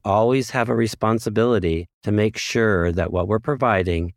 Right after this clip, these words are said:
is something that we can stand behind, something that we believe in, something that's trustworthy.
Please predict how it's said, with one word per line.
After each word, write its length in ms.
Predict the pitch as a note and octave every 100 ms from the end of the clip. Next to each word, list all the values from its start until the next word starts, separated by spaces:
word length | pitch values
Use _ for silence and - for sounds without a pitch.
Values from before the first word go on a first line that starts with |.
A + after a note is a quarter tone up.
| _
is 180 | G2+ F2+
something 400 | - A2+ B2 A#2
that 160 | G2 -
we 140 | B2
can 160 | C#3+ C#3+
stand 340 | - D3 F#3+
behind, 400 | A#2 D#2+ D#2 B1+ -
something 400 | - G2+ G2 G#2+
that 140 | A2 A#2+
we 120 | B2
believe 440 | B2 C3 B2 A2
in, 320 | F#2 D2+ C#2 D#2+ _
something 760 | - - C3+ - G2+ F2+ F2+ F2+ _
that's 400 | G2+ F#2+ - - -
trustworthy. 760 | - - F#2 - E2 C#2 D2